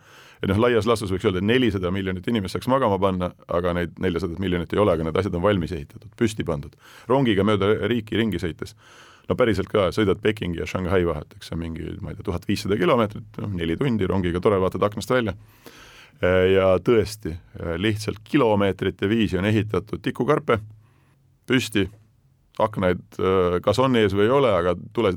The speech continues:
tuled kindlasti sees ei põle. Et, e, on metsikult ülehinnatud seda turunõudlust ja nagu tohutult suured, e, kinnisvaraettevõtted. Ja ma mõtlen tohutult suured, siis nende nagu käibed on nagu seal sadades miljardites dollarites. On järsku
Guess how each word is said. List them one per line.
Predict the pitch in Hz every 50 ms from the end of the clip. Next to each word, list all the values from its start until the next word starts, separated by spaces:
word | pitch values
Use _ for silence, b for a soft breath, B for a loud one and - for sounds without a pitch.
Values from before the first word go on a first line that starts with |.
| - -
tuled | 131 120 98 98
kindlasti | - 107 98 92 - - 104 92
sees | 113 107 95 101
ei | 95 101
põle. | 123 120 95 - B B B B B B B B B B B B B -
Et, | 90 90 85 - _ _ -
e, | 92 90 87 87 87 87 85 90 85 82 85 87 95
on | 95 92 92 92 90 90 95
metsikult | 107 127 123 - 113 104 - 95 90 - 110
ülehinnatud | 104 104 98 98 101 95 87 - - 92 78 -
seda | - - 87 90 90 87 87
turunõudlust | - 151 147 131 113 104 98 92 85 87 87 - _ - _ _ _ B B B B B B B B
ja | 95 95
nagu | 95 95 95 87 87
tohutult | - 127 110 110 107 107 107 - 78 -
suured, | - 98 92 80 73 - - - _ _ _ -
e, | - 82 80 107
kinnisvaraettevõtted. | 107 101 90 82 87 80 87 90 87 - - - - - - - - - - - -
Ja | 85 85
ma | 87 92
mõtlen | 92 95 90 87 -
tohutult | 110 107 107 107 104 92 78 -
suured, | - 90 85 80 76 -
siis | - 82 90
nende | 85 82 82 82
nagu | 82 82 76
käibed | - 104 101 85 76 80 76
on | 80 87 85
nagu | 85 78 78
seal | 85 82 78 76 -
sadades | - - 107 101 95 80 78 82 95
miljardites | 98 104 104 98 85 78 76 - - - - -
dollarites. | 120 113 101 87 - - - - - - B B B B B B B B B B B B B B B -
On | 92 95 101
järsku | 113 110 104 - - - 113